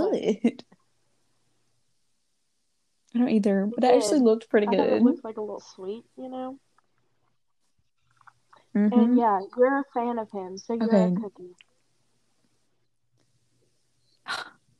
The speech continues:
Speaker 1: You are a cookie.
Speaker 2: Uh, now we get to talk
Speaker 1: Okay.
Speaker 2: about the tattoos.
Speaker 1: I'm gonna do some research while you talk about it.
Speaker 2: I'm gonna specifically look
Speaker 1: Okay.
Speaker 2: up the picture,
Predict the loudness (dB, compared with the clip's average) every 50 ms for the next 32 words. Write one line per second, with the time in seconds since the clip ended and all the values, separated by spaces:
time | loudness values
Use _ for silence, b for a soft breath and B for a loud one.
0 | _ _ -20 -20 -18 -16 -14 -14 -14 -14 -14 -14 -12 -12 -14 -14 -16 -20 -20 -20
1 | -20 _ -20 -20 -20 -20 _ _ _ _ _ _ _ _ _ _ _ -18 -18 -18
2 | -18 _ _ _ _ _ _ _ _ _ _ _ _ _ _ _ _ _ _ _
3 | _ _ _ _ _ _ _ _ _ _ _ _ _ _ B B B B B B
4 | B B B B B B -2 2 2 4 4 2 0 -2 -8 -16 _ _ _ _
5 | 0 2 2 4 2 2 0 -2 -4 -6 -6 -4 -4 -4 -6 -8 -8 -10 -12 -10
6 | -10 -10 -8 -10 -12 -10 -10 -10 -8 -8 -6 -6 -6 -6 -8 -10 -10 -12 -14 -16
7 | -16 -18 _ -20 -20 -16 -14 -12 -12 -12 -12 -12 -12 -12 -12 -12 -14 -16 -16 -18
8 | -20 _ _ _ _ _ -2 2 2 2 2 2 0 -2 -2 -2 -2 -2 -2 -6
9 | -10 -10 -6 -2 -2 0 0 0 -4 -4 -2 -2 0 0 0 -2 -4 -8 _ _
10 | _ _ _ _ _ _ _ _ _ _ _ _ _ -2 2 4 4 4 2 0
11 | -4 -6 -6 -6 -6 -8 -6 -4 -2 -2 -2 -4 -6 -8 -6 -6 -8